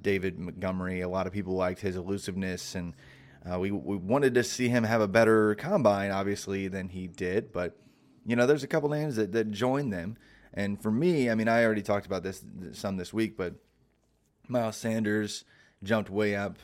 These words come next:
uh, just to con-, kind of really confirm what I already thought he could do. It was nice to see him do it, put it together, and, and get in their R B one conversation. And you're really high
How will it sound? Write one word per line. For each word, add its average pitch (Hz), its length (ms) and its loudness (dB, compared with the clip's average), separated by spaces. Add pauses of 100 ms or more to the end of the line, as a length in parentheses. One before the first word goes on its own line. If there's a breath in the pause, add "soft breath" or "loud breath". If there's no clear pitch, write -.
(120)
uh, 92 320 -6
just 95 300 -10
to 98 80 -8
con-, 98 460 -10
kind 190 200 -2
of 120 100 -2
really 110 320 4
confirm 95 680 -4 (300 soft breath)
what 95 160 -4
I 95 180 -4 (100)
already 98 220 -4
thought 85 180 -4
he 90 60 -8
could 135 340 4
do. 127 220 2
It 117 40 2
was 101 180 -8
nice 98 320 -6
to 95 80 -10
see 98 140 -6
him 92 120 -4
do 107 240 2
it, 104 200 0 (160 loud breath)
put 92 120 -8
it 87 80 -10
together, 90 440 -6
and, 87 140 -10
and 92 140 -10
get 87 80 -6
in 76 60 -6
their 90 160 -6
R 92 120 -6
B 90 120 -8
one 95 240 -6
conversation. 90 640 -6
And 92 140 -6
you're 165 140 6
really 120 280 4
high 98 400 -2